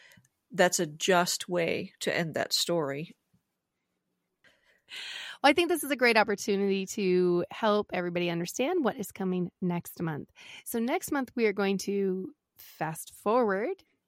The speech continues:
Speaker 2: back into the past, but in the future for these, this set of characters. And we're going to read Just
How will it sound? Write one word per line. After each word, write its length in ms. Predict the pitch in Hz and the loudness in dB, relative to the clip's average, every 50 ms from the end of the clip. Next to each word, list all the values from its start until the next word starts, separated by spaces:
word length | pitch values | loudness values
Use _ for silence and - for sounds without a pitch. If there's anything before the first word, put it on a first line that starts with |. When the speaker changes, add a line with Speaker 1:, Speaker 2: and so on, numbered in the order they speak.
| _ - | _ -4
Speaker 2:
back 340 | 180 175 180 196 185 - _ - | -2 0 0 -2 -2 -6 _ -2
into 760 | 208 202 202 208 - - - 202 190 190 190 185 185 180 175 - _ - | 0 0 0 0 -2 -4 -2 0 2 2 2 2 0 -2 -6 -10 _ -8
the 60 | 190 - | -6 -4
past, 420 | 190 180 170 170 226 285 - - - - | -4 -2 0 0 0 0 -2 -4 -2 0
but 160 | 208 - - | 0 0 2
in 140 | - 233 220 | 2 4 4
the 80 | 220 | 4
future 520 | - - 226 226 - - 214 196 208 269 349 - _ | 2 2 0 0 2 2 2 2 2 2 0 -2 _
for 380 | 233 208 196 190 180 180 - - | 2 4 4 4 4 2 0 -2
these, 380 | 180 202 196 190 190 185 - - 202 185 - | -2 -2 0 0 0 -2 -4 -8 -12 -6 -4
this 260 | 202 185 - - - | -4 -4 -4 -6 -10
set 240 | - - - - 185 | -12 -6 -4 -4 -4
of 100 | 180 - | -4 -4
characters. 460 | - - 156 160 - - 156 151 160 - - - - - - - - - - | -6 -4 -4 -4 -4 -6 -8 -8 -8 -10 -14 -20 -20 -20 -20 -20 -14 -6 -2
And 120 | 208 196 | 2 2
we're 120 | 214 226 | 4 4
going 180 | 214 233 220 220 | 4 2 2 2
to 140 | - 233 214 | 0 -2 -2
read 300 | 202 196 185 185 175 - - | 0 0 0 -2 -2 -4 -4
Just 420 | - 185 170 165 - - - - | -4 -4 -4 -4 -6 -14 -18 -20